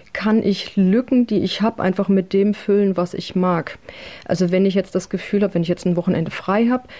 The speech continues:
dann überlege ich mir, was ich an diesem Wochenende machen kann. Also wenn meine Kinder jetzt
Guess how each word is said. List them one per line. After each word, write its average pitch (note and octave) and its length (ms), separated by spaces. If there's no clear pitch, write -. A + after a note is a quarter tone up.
dann F#3+ 180
überlege F#3+ 400
ich - 100
mir, F#3+ 160
was F#3 140
ich - 120
an F3+ 80
diesem F#3 220
Wochenende F3+ 400
machen F3 320
kann. D3+ 300
Also D#3 180
wenn D3+ 140
meine C3+ 180
Kinder A3 300
jetzt F#3 480